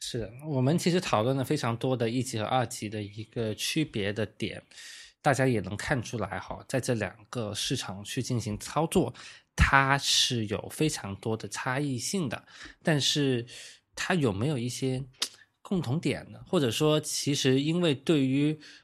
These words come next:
我们来说的话，用一级的思维去买股票，是不是一个可行的方法？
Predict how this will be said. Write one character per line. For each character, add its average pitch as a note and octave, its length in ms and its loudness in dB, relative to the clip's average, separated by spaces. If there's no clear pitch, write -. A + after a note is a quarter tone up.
我 G#2+ 180 0
们 G#2 140 -2
来 A2+ 160 -2
说 C3+ 180 -2
的 B2 80 -2
话， A2 300 -2
用 F3 120 2
一 F#3 140 2
级 D3+ 180 0
的 A#2+ 120 0
思 - 240 -2
维 A#2 240 -4
去 - 240 -2
买 G#2+ 260 -2
股 - 220 -10
票， F3 340 -6
是 - 160 -2
不 A#2+ 80 0
是 B2 140 -4
一 A#2+ 40 -4
个 B2 100 -4
可 - 180 -8
行 - 200 -8
的 A#2+ 60 -6
方 D3+ 160 -6
法？ - 180 -8